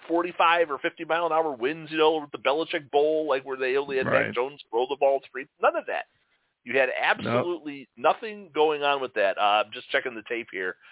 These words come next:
Speaker 1: I'm sorry. Yeah, Tyrod Taylor, when he got hurt, was four for seven for eight yards.
Speaker 2: Oh.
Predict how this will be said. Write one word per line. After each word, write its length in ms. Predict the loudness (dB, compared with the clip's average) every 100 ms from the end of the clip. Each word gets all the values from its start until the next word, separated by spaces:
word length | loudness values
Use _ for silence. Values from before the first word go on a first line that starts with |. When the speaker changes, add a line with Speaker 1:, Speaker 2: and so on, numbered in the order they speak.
| -20 -8 -2
Speaker 1:
I'm 100 | 2
sorry. 220 | 2 2
Yeah, 120 | 0 2
Tyrod 340 | 2 4 2 0
Taylor, 300 | -4 -4 -4
when 140 | -8 -12
he 160 | -10
got 240 | 2 2 2
hurt, 220 | -4 -6
was 100 | -16 -14
four 260 | -6 -4 -4
for 120 | -10 -12 -2
seven 320 | -2 -2 -10
for 140 | -10 -10 -10
eight 160 | -14 -4
yards. 380 | -2 -2 -4 -16 -20 -16 -16 -16 _
Speaker 2:
Oh. 300 | -4 -2 -4